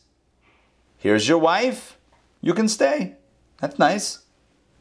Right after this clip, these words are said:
Here's my land before you. Wherever it pleases you, you may, you may dwell. Wherever you want."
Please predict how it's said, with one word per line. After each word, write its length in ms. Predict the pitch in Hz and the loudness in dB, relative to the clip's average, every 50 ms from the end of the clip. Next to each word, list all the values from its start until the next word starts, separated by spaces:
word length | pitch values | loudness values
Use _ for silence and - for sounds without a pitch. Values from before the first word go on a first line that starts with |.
| _ _ _ | _ _ _
Here's 240 | - 135 156 156 165 | 4 6 6 8 8
my 100 | 175 165 | 6 6
land 180 | 160 160 156 | 6 4 4
before 260 | 156 147 - - 143 147 | 4 0 0 2 2 6
you. 120 | 160 160 | 6 6
Wherever 280 | 151 156 165 175 196 202 | 8 8 6 6 4 2
it 100 | 196 - | -2 -2
pleases 220 | 247 254 220 175 | -6 -6 -6 -4
you, 60 | 175 175 | -6 -6
you 60 | 175 | -6
may, 220 | 180 185 185 - | -6 -6 -6 -6
you 120 | 151 165 175 | -6 -4 -2
may 140 | 180 185 | -2 -2
dwell. 380 | 175 180 196 - 104 78 - - _ _ _ _ _ _ _ _ _ _ _ _ _ _ _ _ _ - _ _ _ _ _ _ - | -2 -2 -2 -2 -2 -4 -8 -14 _ _ _ _ _ _ _ _ _ _ _ _ _ _ _ _ _ -20 _ _ _ _ _ _ 0
Wherever 220 | 127 139 165 170 196 | 4 4 6 6 4
you 100 | 208 208 | 0 0
want." 180 | 208 - - | 0 -2 -4